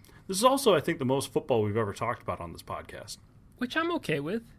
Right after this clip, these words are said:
Speaker 1: Yeah, yeah, I'm, I'm, I'm down with it.
Speaker 2: If the Pa-, if the Pats win in the Super Bowl, we can talk about more football.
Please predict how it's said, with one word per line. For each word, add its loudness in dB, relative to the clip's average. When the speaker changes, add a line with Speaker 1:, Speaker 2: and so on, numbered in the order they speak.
Speaker 1:
Yeah, 8
yeah, 6
I'm, 0
I'm, -4
I'm -4
down -4
with -10
it. -6
Speaker 2:
If 2
the -8
Pa-, 2
if 2
the -4
Pats 0
win 0
in 0
the 0
Super -4
Bowl, -8
we 0
can -2
talk -4
about 0
more -6
football. -10